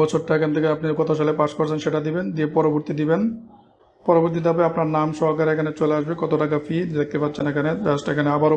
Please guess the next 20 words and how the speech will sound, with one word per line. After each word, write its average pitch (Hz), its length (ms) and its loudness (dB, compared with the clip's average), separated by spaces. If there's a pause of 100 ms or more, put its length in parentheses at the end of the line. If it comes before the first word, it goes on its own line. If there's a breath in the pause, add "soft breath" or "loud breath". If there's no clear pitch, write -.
পরবর্তী 151 420 0
দিবেন। 156 200 0 (1160 soft breath)
দিলে 156 220 6
পরে 160 180 4
আপনার 156 200 -2
পরের 160 220 2
ধাপে 156 220 -2
নিয়ে 160 200 0
যাবে, 156 140 0 (100)
সেখানে 151 300 -4
আপনারা 151 280 -2
পিন 156 180 0
নাম্বারটা 156 260 0 (100)
দিলে 160 140 2 (120)
আপনার 156 240 -4
বিলটা 151 240 -2 (100)
পে 156 60 0 (120)
হয়ে 151 200 2
যাবে। 147 180 0 (180)
তো - 40 -8